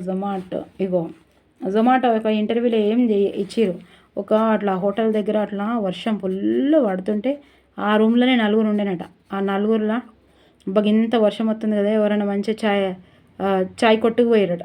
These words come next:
చాయ్ అట్లా ఎవరైనా మంచి ఇట్లా మిర్చీలు బజ్జీలు చాయ్ ఇస్తే ఎంత మంచిగా ఉండు"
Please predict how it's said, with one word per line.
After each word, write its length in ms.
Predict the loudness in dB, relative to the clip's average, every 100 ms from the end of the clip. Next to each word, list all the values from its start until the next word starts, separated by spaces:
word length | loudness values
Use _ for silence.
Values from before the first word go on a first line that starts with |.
| -14 -12 0
చాయ్ 180 | 2 2
అట్లా 180 | 0 -8 -16 -18 -12 0
ఎవరైనా 320 | 2 4 2
మంచి 240 | -2 0
ఇట్లా 140 | 2 2
మిర్చీలు 360 | 0 0 0
బజ్జీలు 340 | 2 2 2 0
చాయ్ 320 | 0 2 2
ఇస్తే 200 | 2 0
ఎంత 120 | 0
మంచిగా 360 | 0 -2 -2 -2
ఉండు" 300 | -2 -4